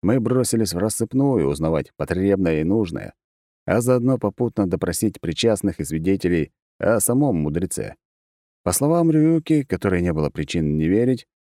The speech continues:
искомый нами Гапсалом Панибрах был расы хоть и неизвестной, но зато высокой.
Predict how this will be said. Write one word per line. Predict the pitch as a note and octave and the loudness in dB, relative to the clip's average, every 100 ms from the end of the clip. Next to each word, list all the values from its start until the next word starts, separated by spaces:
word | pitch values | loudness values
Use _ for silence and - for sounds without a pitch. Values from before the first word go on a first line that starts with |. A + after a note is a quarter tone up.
| _ _ - | _ _ -4
искомый | G2+ - D#3 D#3 C#3 | -4 0 2 4 4
нами | C#3 C3+ B2 G2+ D2 | 2 2 2 0 -2
Гапсалом | D#2 F#2 - F#2 A2+ F#2+ | -4 -4 -2 0 0 0
Панибрах | D#2+ D#2+ F2 B2+ B2+ - - | 0 -2 0 0 0 -4 -12
был | C#2+ A2 C#3 C3 | -2 0 2 2
расы | B2 B2+ - G2+ | 2 0 -2 -2
хоть | G2 - - | -4 -4 -10
и | E2 | -4
неизвестной, | E2+ D#2+ G2 E3+ D3 - G1+ | -2 -2 -2 -2 -2 -4 -10
но | G1+ D2 D2+ | -6 -4 -2
зато | E2+ E2 G#2+ | -2 0 0
высокой. | B2+ - F3+ - - | 0 0 -2 -2 -8